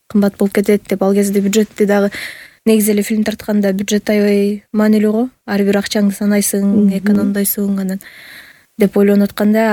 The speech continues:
Speaker 1: анан ал жактан туугандарым: "Биз жардам беребиз, биз бул, бул күнү, м, бул жеткирсин, эртеси күнү мен эме жеткирем", — деп ушинтип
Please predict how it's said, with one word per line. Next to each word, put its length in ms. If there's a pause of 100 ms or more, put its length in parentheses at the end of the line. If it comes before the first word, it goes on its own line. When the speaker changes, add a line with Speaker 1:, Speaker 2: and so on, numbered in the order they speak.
(180)
Speaker 1:
анан 340
ал 140
жактан 400
туугандарым: 600
"Биз 480
жардам 280
беребиз, 540 (100)
биз 260 (280)
бул, 100
бул 320
күнү, 400 (280)
м, 320
бул 160
жеткирсин, 540
эртеси 360
күнү 160
мен 200
эме 340
жеткирем", — 480
деп 160
ушинтип 320